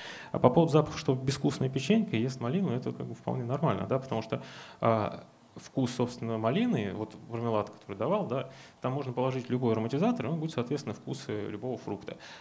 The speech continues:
А, потому что вкус малины мы воспринимаем, по сути-то, не языком, да, мы воспринимаем его как бы эпителием. И в случае, когда мы едим мармелад, вещества там испаряются с языка, попадают на обонятельные эпители, и мы воспринимаем вкус малины.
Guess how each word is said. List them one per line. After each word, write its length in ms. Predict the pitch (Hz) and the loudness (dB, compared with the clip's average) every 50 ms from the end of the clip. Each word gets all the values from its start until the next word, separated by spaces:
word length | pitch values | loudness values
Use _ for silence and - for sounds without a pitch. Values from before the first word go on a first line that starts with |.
| - - | -6 -2
А, 160 | 110 104 98 | -2 -2 -2
потому 260 | - - - 110 110 | -2 -4 -2 -2 -2
что 360 | 110 - - 107 107 104 - - - - - - - - - - - - - - - | -2 -2 -2 -2 0 -2 -2 -6 -8 -14 -18 -20 -20 -20 -20 -20 -20 -20 -20 -20 -18
вкус 340 | - - - 143 135 135 135 | -18 -4 0 2 2 2 2
малины 400 | 120 120 151 226 254 226 139 110 | 2 2 4 4 4 4 4 4
мы 140 | 107 117 | 2 0
воспринимаем, 720 | 120 117 - - 127 127 127 127 135 131 117 110 107 101 95 - - | -2 -2 -4 -4 -2 0 2 2 2 2 2 0 -2 -4 -6 -8 -8
по 60 | 120 | -8
сути-то, 380 | - - 143 - - - - 104 | -6 -6 -6 -8 -8 -10 -8 -6
не 140 | 104 113 | -6 -6
языком, 460 | 113 110 123 139 - - - 92 95 - - | -6 -6 -6 -8 -6 -4 -4 -4 -4 -6 -8
да, 140 | - 117 131 | -6 -6 -6
мы 140 | 123 110 104 | -6 -6 -8
воспринимаем 560 | 98 - - - 110 113 117 117 113 104 104 | -10 -10 -10 -10 -6 -4 -4 -4 -2 -4 -4
его 480 | 104 101 101 98 98 98 98 98 98 98 95 92 - - - | -4 -4 -2 -2 -2 -2 -2 -4 -6 -8 -8 -10 -12 -10 -8
как 140 | 107 101 101 | -8 -6 -4
бы 260 | 104 101 - - - - - - - - - - - | -4 -4 -4 -6 -8 -12 -18 -20 -20 -20 -20 -12 -10
эпителием. 580 | - - 135 135 131 139 117 104 101 98 92 95 | -4 -2 -2 0 2 4 4 4 2 0 -2 -2
И 400 | 110 113 117 113 110 107 - - - - - - - - - - - | -4 -4 -6 -6 -6 -8 -10 -12 -16 -20 -20 -20 -20 -20 -20 -20 -20
в 60 | 117 | -18
случае, 340 | - - - 143 139 - 135 | -16 -12 -10 -10 -10 -6 -2
когда 200 | - 123 139 135 | -2 0 0 0
мы 80 | 127 131 | 0 -2
едим 160 | 135 139 135 | -2 -2 -2
мармелад, 400 | 131 135 135 160 196 247 254 - | -2 -2 0 0 0 0 0 -2
вещества 300 | 120 120 - - 156 165 | -6 -8 -6 -4 -4 -4
там 140 | 160 120 110 | -2 -4 -6
испаряются 440 | 110 - 131 127 131 120 117 - 117 | -2 0 0 0 2 0 -2 -4 -6
с 100 | - - | -8 -8
языка, 360 | 127 127 135 - 220 233 226 | -8 -8 -4 -2 -2 -2 -2
попадают 420 | 233 - - - 127 131 127 120 | -4 -6 -8 -6 -4 -2 -4 -2
на 120 | 120 120 117 | -2 -2 -2
обонятельные 520 | 110 123 127 127 120 120 123 120 117 120 | -2 -2 -2 -2 -4 -6 -6 -8 -10 -8
эпители, 460 | 120 - 165 - 240 254 240 208 143 | -10 -10 -6 -4 -2 -2 -2 -2 -2
и 40 | 117 | -4
мы 140 | 127 151 170 | -4 -6 -6
воспринимаем 400 | 139 - - 120 117 120 135 131 | -8 -8 -8 -6 -6 -4 -4 -6
вкус 220 | 135 - 131 - | -6 -10 -12 -10
малины. 340 | - 127 120 113 110 101 - | -8 -8 -8 -6 -8 -8 -10